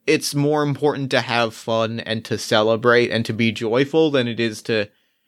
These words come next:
to let those moments slip away. So she, she, she has this, uh, so Muriel is the love of her life, and she, she happily, like, bid her a goodbye before, before she departed, and now she is going to enjoy the rest of the days that she has as much as she can.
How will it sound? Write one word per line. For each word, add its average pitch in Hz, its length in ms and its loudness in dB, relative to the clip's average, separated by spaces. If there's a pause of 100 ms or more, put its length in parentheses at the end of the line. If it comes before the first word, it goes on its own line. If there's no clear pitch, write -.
(160)
to 165 120 2
let 131 280 2
those 120 240 2
moments 117 340 0
slip 127 240 0
away. 110 380 4
So 113 180 -2
she, 113 220 -4
she, 110 360 -2
she 104 440 0 (500)
has 147 360 0
this, 139 360 0
uh, 120 580 0
so 127 160 -2
Muriel 165 500 4
is 147 160 0
the 135 180 2
love 156 240 2
of 151 160 -2
her 143 160 4
life, 117 400 2 (420)
and 117 440 -2
she, 123 420 -2
she 120 280 -6
happily, 127 540 0
like, 113 380 0 (840)
bid 165 200 2
her 165 260 4
a 156 60 4
goodbye 131 600 2
before, 123 540 2
before 123 420 0
she 127 180 0
departed, 113 520 4
and 104 140 0
now 107 180 0
she 117 180 -2
is 110 100 -2
going 113 240 -2
to 120 100 -4
enjoy 120 360 2
the 120 120 4
rest 117 260 2
of 123 60 0
the 117 80 -2
days 110 240 0
that 107 140 -4
she 120 160 -2
has 107 280 2
as 98 140 -12
much 107 200 -4
as 104 80 -6
she 104 140 -6
can. 90 320 -8